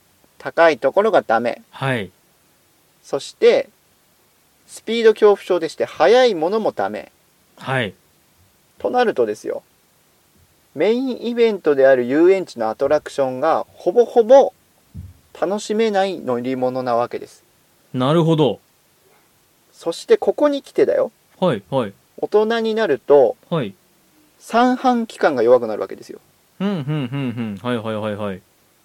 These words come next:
Speaker 1: そうなると、
Speaker 2: はい。
Speaker 1: 回転系はダメ。
Speaker 2: うん。
Speaker 1: 縦揺れ系はダメ。
Speaker 2: うん。
Speaker 1: 乗るものなくないってなったんですよ。
Speaker 2: <laughs>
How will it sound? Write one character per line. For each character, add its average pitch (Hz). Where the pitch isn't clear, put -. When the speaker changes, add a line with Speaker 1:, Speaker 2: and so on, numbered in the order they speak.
Speaker 1:
そ 208
う 220
な 233
る 170
と、 -
Speaker 2:
は 135
い。 -
Speaker 1:
回 254
転 233
系 208
は 220
ダ 120
メ。 123
Speaker 2:
う 135
ん。 127
Speaker 1:
縦 220
揺 226
れ 226
系 214
は 226
ダ 113
メ。 120
Speaker 2:
う 151
ん。 120
Speaker 1:
乗 113
る 214
も 240
の 185
な 113
く 156
な 220
い -
っ 240
て -
な 113
っ -
た -
ん -
で -
す -
よ。 -
Speaker 2:
<laughs> 220